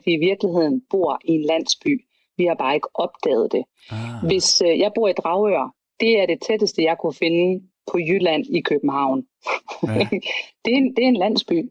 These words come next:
Speaker 1: på godt og ondt. Hvis vi to skulle mødes i København, og jeg sagde, "Frederik, vi mødes i centrum," så var jeg
Speaker 2: Aha.
Speaker 1: nødt til at sige til dig, "I centrum af hvad?"
Speaker 2: Ja.
Speaker 1: Fordi der er ikke noget centrum længere. Der var engang, der var det København K, og så var det Kø-,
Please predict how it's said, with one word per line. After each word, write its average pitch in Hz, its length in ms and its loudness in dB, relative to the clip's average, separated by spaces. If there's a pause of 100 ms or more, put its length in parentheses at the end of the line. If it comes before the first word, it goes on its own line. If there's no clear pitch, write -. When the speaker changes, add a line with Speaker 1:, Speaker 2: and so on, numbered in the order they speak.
(140)
Speaker 1:
på 175 120 0
godt 160 200 2
og 151 80 2
ondt. 147 180 -2 (440)
Hvis 196 260 2
vi 262 200 2
to 233 160 4
skulle 190 240 -2
mødes 247 300 4
i 220 40 0
København, 165 680 0 (120)
og 180 80 2
jeg 185 160 2
sagde, 190 420 2 (100)
"Frederik, 202 240 0
vi 208 60 2
mødes 208 280 2
i 208 60 2
centrum," 190 520 -2 (600)
så 233 60 2
var 220 140 4
jeg 214 80 2
Speaker 2:
Aha. 226 80 2
Speaker 1:
nødt 208 100 0
til 233 80 2
at 190 100 2
sige 226 180 2
til 214 180 0
dig, 185 160 0
"I 185 40 2
centrum 196 420 0
af 151 60 2
hvad?" 156 280 2 (160)
Speaker 2:
Ja. 98 160 -2 (180)
Speaker 1:
Fordi 185 300 2
der 196 80 0
er 175 40 2
ikke 208 220 0
noget 196 260 4
centrum 202 480 0
længere. 165 440 2
Der 160 60 0
var 185 80 -2
engang, 190 320 0
der 202 80 2
var 190 120 2
det 160 120 -2
København 160 460 -2
K, - 120 -8
og 170 240 2
så - 100 0
var 165 80 2
det - 140 -4
Kø-, - 180 -6